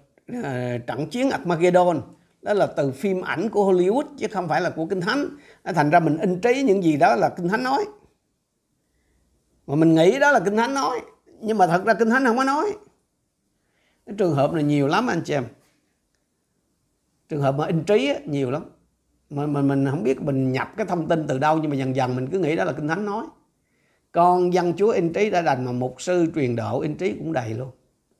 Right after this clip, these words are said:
À, Kinh Thánh không có nói gì đến cái chuyện quýnh đấm gì ở chuyện Armageddon nha anh chị em. Kinh Thánh chỉ bảo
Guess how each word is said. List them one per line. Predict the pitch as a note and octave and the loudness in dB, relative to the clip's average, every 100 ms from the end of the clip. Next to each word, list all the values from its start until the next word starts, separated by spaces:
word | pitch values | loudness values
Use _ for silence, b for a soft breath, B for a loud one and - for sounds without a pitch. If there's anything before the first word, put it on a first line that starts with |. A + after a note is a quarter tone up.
| _ _ _ _ _ _ _ _ _ _ _ _ | _ _ _ _ _ _ _ _ _ _ _ _
À, | - - - - _ _ _ _ - | -16 -14 -16 -18 _ _ _ _ -6
Kinh | C#3 | 0
Thánh | D#3 G3 | 0 0
không | D3+ | 0
có | E3+ | 0
nói | F3 G3 | 0 0
gì | C3+ | -2
đến | A#2+ D#3+ | -2 -2
cái | E3+ | -4
chuyện | A2+ A#2+ | -6 -6
quýnh | C#3+ G3 F#3 | -4 -4 -4
đấm | F3 A3+ | -4 -4
gì | D3 | -4
ở | A2+ C3 | -4 -6
chuyện | A#2+ A2+ B2 | -6 -6 -6
Armageddon | A#2 C#3+ C3 C#3 C#3+ C3+ C3 | -6 -6 -4 0 2 2 0
nha | C3 | -2
anh | A#2+ A2 | -4 -6
chị | |
em. | A#2 A#2 - _ _ _ _ _ _ _ _ _ | -8 -10 -16 _ _ _ _ _ _ _ _ _
Kinh | C3+ | -2
Thánh | D3+ G3+ | 0 2
chỉ | E3 | 2
bảo | C#3 B2 | 0 -2